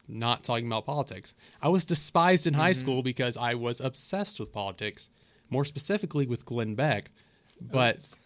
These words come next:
Speaker 1: that's, that's a different story for a different day. Um, Tim, do you have any other final thoughts before we close this out?
Speaker 2: Well, I just wanna, I just wanna say this, that, you know, no matter,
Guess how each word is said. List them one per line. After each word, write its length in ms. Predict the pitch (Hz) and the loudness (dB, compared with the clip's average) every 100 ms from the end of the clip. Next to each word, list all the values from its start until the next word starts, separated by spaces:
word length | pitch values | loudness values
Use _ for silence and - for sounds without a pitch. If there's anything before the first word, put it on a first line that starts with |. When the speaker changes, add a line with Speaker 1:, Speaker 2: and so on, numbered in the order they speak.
| - | 0
Speaker 1:
that's, 480 | 127 127 - - - | 4 4 2 -6 -4
that's 300 | 123 120 123 | -4 -4 -4
a 40 | |
different 400 | 110 107 104 95 - _ _ - | -4 -4 -6 -10 -16 _ _ -20
story 300 | - 107 104 | -10 -6 -6
for 140 | - | -6
a 40 | 101 | -10
different 240 | 95 107 | -10 -12
day. 280 | 107 98 92 _ _ _ _ - | -10 -8 -10 _ _ _ _ -6
Um, 380 | 110 104 104 95 - - - _ _ - | -4 -2 -4 -6 -14 -20 -20 _ _ -6
Tim, 120 | 156 | -4
do 60 | 156 | 0
you 60 | |
have 80 | 202 | 0
any 160 | 196 175 | 2 0
other 160 | 160 | 0
final 260 | 147 143 139 | 0 0 -2
thoughts 300 | 123 127 123 | 0 -2 -2
before 280 | - - 113 | -6 -6 -4
we 160 | 107 | -2
close 260 | 107 120 113 | -2 -2 -2
this 100 | - | -2
out? 180 | 117 - - - _ _ _ _ _ _ _ _ _ _ - _ _ - - - - - | -6 -6 -14 -20 _ _ _ _ _ _ _ _ _ _ -20 _ _ -20 -20 -20 -20 -6
Speaker 2:
Well, 200 | 165 156 | -2 0
I 140 | 151 185 | 2 0
just 240 | 175 - | 0 -4
wanna, 500 | 160 151 135 117 110 - - - - | -4 -4 -4 -6 -8 -14 -20 -14 -4
I 120 | 131 | -2
just 180 | 135 143 | 0 -2
wanna 220 | 131 120 | -4 -2
say 240 | - 123 | -2 -2
this, 400 | 117 123 123 - | -2 -2 -2 -2
that, 240 | - 104 - _ - - - - - - _ _ _ _ _ | -6 -10 -14 _ -20 -20 -20 -20 -20 -20 _ _ _ _ _
you 100 | - | -6
know, 220 | 131 120 110 - - - - - _ _ _ _ _ | -4 -4 -6 -12 -20 -20 -20 -20 _ _ _ _ _
no 200 | 143 139 | -2 0
matter, 680 | 135 135 147 143 131 120 107 | 2 2 4 4 4 2 -2